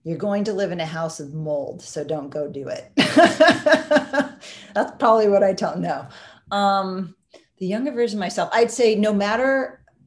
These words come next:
wherever you are, wherever you go, there you are. Somebody told me this one time. So wherever you go, there you are. You cannot run from your troubles.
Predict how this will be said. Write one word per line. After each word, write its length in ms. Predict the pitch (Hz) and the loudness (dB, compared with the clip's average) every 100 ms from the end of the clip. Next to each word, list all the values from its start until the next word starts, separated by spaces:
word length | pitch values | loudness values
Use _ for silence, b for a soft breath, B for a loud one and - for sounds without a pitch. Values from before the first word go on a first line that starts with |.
| - - | -18 -8
wherever 420 | 185 175 190 208 | -4 0 0 0
you 220 | 233 214 | 2 2
are, 420 | 175 165 170 - - | 4 4 0 -2 -4
wherever 260 | 185 190 | -2 0
you 140 | 233 233 | 0 0
go, 240 | 185 170 | 0 0
there 200 | 160 156 | 0 0
you 180 | 156 147 | -2 -6
are. 260 | - - - _ _ _ _ _ _ _ - | -8 -12 -18 _ _ _ _ _ _ _ -8
Somebody 340 | 226 208 196 | -4 0 0
told 240 | - 165 | 0 -4
me 80 | 165 | -4
this 220 | 151 147 | -8 -10
one 140 | 147 143 | -12 -12
time. 400 | 151 - 143 _ | -14 -14 -18 _
So 160 | - 170 | -6 -2
wherever 460 | 170 160 170 165 | -2 -2 -4 -4
you 200 | 196 202 | -4 -2
go, 360 | 196 160 156 156 | 0 2 2 0
there 240 | 147 156 | -2 -2
you 180 | 156 147 | -2 -6
are. 100 | 139 | -8
You 160 | 143 143 | -8 -12
cannot 380 | - 170 165 160 | -10 -8 -8 -6
run 220 | 147 151 | -8 -8
from 160 | 147 143 | -14 -14
your 120 | 139 | -14
troubles. 540 | - - - - - | -14 -12 -14 -16 -20